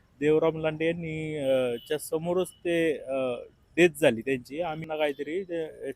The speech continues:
चक्कर वगैरे येऊ लागली आणि त्या, त्यांच्या मुलांनी त्यांना कुठेतरी बाजूला दवाखान्यामध्ये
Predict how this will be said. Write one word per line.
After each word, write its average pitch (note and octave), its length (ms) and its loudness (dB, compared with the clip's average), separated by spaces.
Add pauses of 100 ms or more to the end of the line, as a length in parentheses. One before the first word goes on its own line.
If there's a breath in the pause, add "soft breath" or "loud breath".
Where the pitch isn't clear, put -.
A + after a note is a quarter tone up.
(540)
चक्कर E3+ 320 -4
वगैरे E3+ 340 0
येऊ D#3 200 0
लागली D#3 420 0
आणि F3 100 -4 (100)
त्या, D#3+ 100 -8 (120)
त्यांच्या E3 320 -6
मुलांनी D3+ 240 -4
त्यांना D#3+ 220 -8
कुठेतरी D3+ 360 -12
बाजूला D3 340 2 (460 soft breath)
दवाखान्यामध्ये D#3+ 720 0